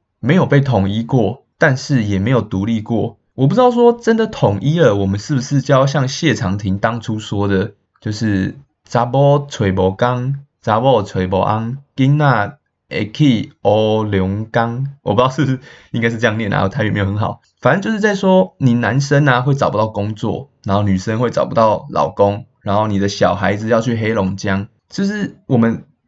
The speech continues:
假设真的被统一了，真的会发生这些事情吗？我们也不晓得。那如果说真的独立了，大家是不是就可以赚到更多的钱，或是过上更好的日子呢？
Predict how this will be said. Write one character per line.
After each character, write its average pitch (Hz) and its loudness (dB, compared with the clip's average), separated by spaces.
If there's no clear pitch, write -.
假 113 2
设 170 -4
真 180 -2
的 143 0
被 160 4
统 104 -2
一 123 -2
了， 120 2
真 139 0
的 135 2
会 131 4
发 120 0
生 117 -4
这 120 -6
些 113 -2
事 113 -4
情 98 -4
吗？ 92 2
我 92 -4
们 92 0
也 92 0
不 120 -6
晓 - -6
得。 62 -10
那 240 2
如 226 0
果 151 4
说 170 -2
真 190 0
的 170 4
独 117 -2
立 156 2
了， - -4
大 170 2
家 156 2
是 151 -2
不 139 0
是 139 -2
就 - 0
可 127 -2
以 101 -2
赚 127 0
到 123 2
更 139 0
多 131 -2
的 101 -2
钱， 98 -4
或 117 -6
是 113 -4
过 110 -4
上 107 -2
更 127 -2
好 98 -2
的 92 0
日 117 -2
子 101 -4
呢？ 95 0